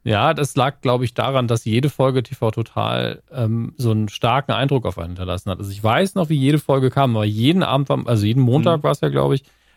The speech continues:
Speaker 1: ähm, war man so, "Wow, was er sich diesmal wieder hat einfallen
Speaker 2: Ja.
Speaker 1: lassen. Krass, krass, krass, krass." Und dann nach,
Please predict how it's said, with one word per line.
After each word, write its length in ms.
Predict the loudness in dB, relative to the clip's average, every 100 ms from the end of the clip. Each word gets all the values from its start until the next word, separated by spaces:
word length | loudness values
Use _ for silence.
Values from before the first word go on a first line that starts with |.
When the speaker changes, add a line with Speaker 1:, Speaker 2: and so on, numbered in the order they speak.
| _ 0
Speaker 1:
ähm, 240 | 0 -2 -2
war 100 | 0
man 100 | 2
so, 240 | 0 0 -6 _ 0
"Wow, 300 | 2 2 2
was 140 | 0
er 60 | 2
sich 120 | 0
diesmal 280 | 0 0 0
wieder 140 | 0
hat 80 | 0
einfallen 300 | -2 -2 -2 -2
Speaker 2:
Ja. 60 |
Speaker 1:
lassen. 240 | -4 -8 -8
Krass, 460 | -4 -4 -4 -10
krass, 320 | -4 -4 -4
krass, 380 | -6 -4 -4 -6
krass." 320 | -6 -6 -6
Und 220 | -10 -4 -2
dann 120 |
nach, 120 | 0